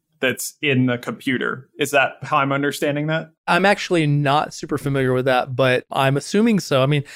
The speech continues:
Speaker 2: it seems that that would be the natural, you know, thing to be working towards. So maybe this is it. I, I, that was the one thing I was not, I had not dived into before the show.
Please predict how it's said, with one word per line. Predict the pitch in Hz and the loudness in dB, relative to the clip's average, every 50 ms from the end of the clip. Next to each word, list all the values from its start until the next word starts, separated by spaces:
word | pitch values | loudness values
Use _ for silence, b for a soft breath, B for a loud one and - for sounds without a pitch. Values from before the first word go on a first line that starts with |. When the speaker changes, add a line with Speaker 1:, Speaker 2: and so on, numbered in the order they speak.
| B B B | B B B
Speaker 2:
it | - 175 - | 0 0 0
seems | - - 208 226 233 233 190 156 | -2 -2 2 4 4 4 2 2
that | 185 175 160 | -2 -2 2
that | 165 156 170 214 | 2 2 2 4
would | 190 165 | 2 2
be | 156 175 175 | 2 0 2
the | 156 156 | 2 4
natural, | 151 147 147 143 156 156 - - - 175 160 151 147 139 131 131 - b b b b b b b - | 4 4 4 4 2 2 0 -2 0 2 2 4 4 2 2 0 -4 b b b b b b b -2
you | 165 | 0
know, | 147 135 | 2 2
thing | 131 - 165 165 170 151 | 2 2 2 0 2 0
to | 156 | 0
be | 143 151 | 0 2
working | 139 143 156 156 - 175 160 | 2 2 0 0 0 0 0
towards. | - - - 113 104 110 117 - | 0 0 -2 -2 -2 -2 -6 -10
So | - - 143 127 | -4 0 0 2
maybe | 131 135 135 135 143 135 | 2 2 2 2 2 0
this | 131 143 131 - - | 0 0 -2 -2 -2
is | 127 113 127 | -4 -2 0
it. | 120 110 120 - - | -2 -2 -4 -4 -4
I, | - 127 123 131 - - 82 82 87 | -2 0 0 0 0 0 0 0 0
I, | 87 | 0
that | 160 147 143 160 165 | 2 2 2 2 2
was | 151 135 | 0 0
the | 135 147 | 0 0
one | 139 143 139 | -2 -2 -2
thing | - 147 135 131 | -2 -4 -2 -2
I | 120 120 | 0 -2
was | 120 123 123 - - | -2 -4 -6 -6 -4
not, | 131 120 123 123 - | -4 -2 -2 -2 -4
I | - 123 | -4 -4
had | 127 127 | -4 -2
not | 127 120 - | -4 -4 -4
dived | 135 123 120 120 - 127 | -2 -2 -2 -2 -2 -4
into | 123 120 - 123 120 | -8 -6 -6 -6 -6
before | 123 107 - 123 117 | -6 -6 -6 -6 -6
the | 117 | -4
show. | 107 127 123 117 | -2 -2 -4 -4